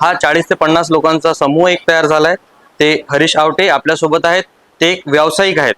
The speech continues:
आपण त्यांच्याशी संवाद साधूयात. हा संकल्पना तुमच्या डोक्यात कशी आली की हा उपक्रम चालू करण्याच्या बद्दलची?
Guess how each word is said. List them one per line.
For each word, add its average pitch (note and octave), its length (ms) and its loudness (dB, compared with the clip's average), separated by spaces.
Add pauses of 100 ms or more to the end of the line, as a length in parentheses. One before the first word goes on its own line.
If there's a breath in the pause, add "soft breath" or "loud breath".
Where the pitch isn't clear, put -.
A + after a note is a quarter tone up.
(360)
आपण F3+ 260 0
त्यांच्याशी F3+ 380 -4
संवाद E3 300 0
साधूयात. F3 400 0 (180)
हा D#3 220 0
संकल्पना E3+ 520 2
तुमच्या F3+ 280 2
डोक्यात E3+ 320 0
कशी F3+ 200 2
आली F3 220 0
की - 240 -4
हा D#3+ 160 2
उपक्रम E3+ 460 0
चालू D#3 260 2
करण्याच्या B2+ 360 0
बद्दलची? A2 380 -2